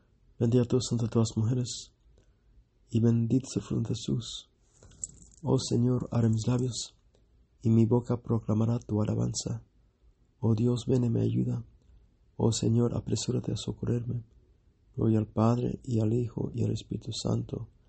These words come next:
como era en principio, ahora y siempre, y por los siglos de los siglos. Amén. El primer misterio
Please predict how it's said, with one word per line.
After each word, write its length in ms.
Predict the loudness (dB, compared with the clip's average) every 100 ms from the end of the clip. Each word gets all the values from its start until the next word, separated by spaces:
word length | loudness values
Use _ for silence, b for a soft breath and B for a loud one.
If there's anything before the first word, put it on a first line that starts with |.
| _ _ _ -20 _
como 220 | -4 0
era 100 | 2
en 60 | 0
principio, 540 | 0 -2 0 0 0
ahora 120 | 0 0
y 60 |
siempre, 400 | -2 -2 -2 -2
y 20 |
por 140 | -2 -2
los 120 | -4
siglos 240 | -4 -2 -2
de 60 |
los 100 | -4
siglos. 440 | -6 -6 -6 -10 -10
Amén. 360 | -4 -4 -4 -8 -18 _ _ _ -20 _ _ _ _ _ _ _ _ _ b b b _ _ _ _ _ _ _ -20 -20 -20 -20 -20 -20 -20 _
El 160 | -2 0
primer 540 | 4 4 6 4 4
misterio 840 | 0 0 2 2 4 2 0 -2